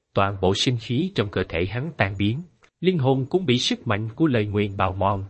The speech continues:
và tan biến vào hư vô, cây tịch giả và linh uy ngưỡng, vậy mà đã thực sự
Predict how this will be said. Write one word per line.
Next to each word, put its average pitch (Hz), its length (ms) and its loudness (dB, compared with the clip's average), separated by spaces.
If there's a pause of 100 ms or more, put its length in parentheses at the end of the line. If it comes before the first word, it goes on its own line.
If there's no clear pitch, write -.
(160)
và 107 140 2
tan 131 320 -2
biến 170 260 0
vào 82 220 0
hư 139 240 2
vô, 123 240 2 (300)
cây 131 140 2
tịch - 260 -4
giả 127 360 0
và 98 80 -2
linh 117 260 -2
uy 131 140 2
ngưỡng, 104 320 -2 (400)
vậy 104 280 2
mà 95 120 -2
đã 127 160 0
thực 110 220 -2
sự 90 280 -2